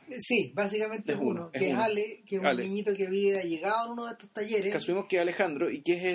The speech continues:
Speaker 2: el, lo, el gerente, es como el gerente general del boliche, po. O sea,
Speaker 1: Sí,
Speaker 2: es
Speaker 1: pues,
Speaker 2: que hace
Speaker 1: él, él, él le gerentea el boliche a un gringo.
Speaker 2: A un gringo, un gringo gringo, ¿cachai? Un, un gringo medio pobre que tiene su pitbull, ¿cachai? Bien ca-, puta.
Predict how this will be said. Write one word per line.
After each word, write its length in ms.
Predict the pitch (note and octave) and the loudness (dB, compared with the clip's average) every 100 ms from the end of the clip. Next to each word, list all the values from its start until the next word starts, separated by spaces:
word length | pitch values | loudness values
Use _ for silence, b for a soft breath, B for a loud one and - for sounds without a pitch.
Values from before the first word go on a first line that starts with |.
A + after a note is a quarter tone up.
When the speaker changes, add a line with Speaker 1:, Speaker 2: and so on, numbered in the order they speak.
| F3 | 0
Speaker 2:
el, 300 | E3 D#3 - | 0 -2 -2
lo, 160 | D3+ E3+ | 0 2
el 180 | D3 G#3 | 2 0
gerente, 560 | - B2+ C#3+ D3+ - | 0 -2 -2 -4 -8
es 60 | C#3 | -8
como 160 | - D3+ | -4 -2
el 60 | |
gerente 340 | - C3 D#3 E3+ | -2 -2 -4 -6
general 420 | B2+ B2 - G#2+ | -2 -2 -4 -4
del 140 | C3+ | -4
boliche, 400 | C#3+ D3+ A3+ E3 | -2 -4 -2 -4
po. 160 | A#2+ - _ - | -8 -12 _ 0
O 60 | |
sea, 160 | F#3 D3+ | 2 2
Speaker 1:
Sí, 100 | G3 | 0
Speaker 2:
es 40 | |
Speaker 1:
pues, 240 | G3 F#3+ - | 2 2 4
Speaker 2:
que 60 | |
hace 200 | E3 A3+ | 0 2
Speaker 1:
él, 60 | A3 | 0
él, 60 | A#3 | 4
él 140 | A#3 | 4
le 80 | A#3+ | 4
gerentea 560 | A#3 G#3+ F#3+ - G#3+ B3 | 2 2 2 2 2 2
el 80 | B3+ | 0
boliche 340 | B3 C4 C4+ | -2 -2 -2
a 20 | |
un 60 | B3+ | -4
gringo. 260 | A#3 D#3 - | -4 -2 0
Speaker 2:
A 40 | |
un 80 | D#3 | 4
gringo, 280 | E3+ C3 C3+ | 4 2 0
un 60 | D3 | 0
gringo 260 | D#3+ D#3+ | 0 4
gringo, 380 | E3+ C3+ A#2+ D#3+ | 4 4 -2 -8
¿cachai? 220 | - C#3+ | -10 -12
Un, 380 | - _ - G2 | -12 _ -20 -16
un 140 | - C#3+ | -6 -2
gringo 280 | F3 F#3 F3+ | 0 0 0
medio 180 | F#3+ G3 | 2 4
pobre 280 | A#3+ A#3 | 4 4
que 60 | F#3+ | 2
tiene 180 | F3+ F3 | 0 -2
su 160 | F3 | -2
pitbull, 360 | F#3 A3+ F#3+ G3+ | 0 0 0 0
¿cachai? 300 | F#3 F3 G3 | 0 -2 -2
Bien 160 | F#3+ G#3+ | -2 -2
ca-, 140 | G#3+ - - - | -4 -8 -18 -6
puta. 240 | G3+ E3+ | -6 -4